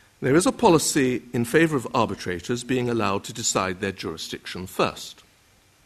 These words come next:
The policy is framed in terms of a presumption, i e, it is not a hard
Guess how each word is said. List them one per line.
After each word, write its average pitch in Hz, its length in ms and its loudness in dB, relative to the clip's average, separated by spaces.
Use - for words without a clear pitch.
The 110 80 -12
policy 165 600 4
is 127 220 -6
framed 117 400 0
in 98 120 -4
terms 113 560 -2
of 104 120 -6
a 101 60 -8
presumption, - 680 -2
i 113 180 2
e, 110 340 -4
it 107 100 -10
is 107 140 -8
not 123 320 -2
a 139 80 -4
hard 107 520 -2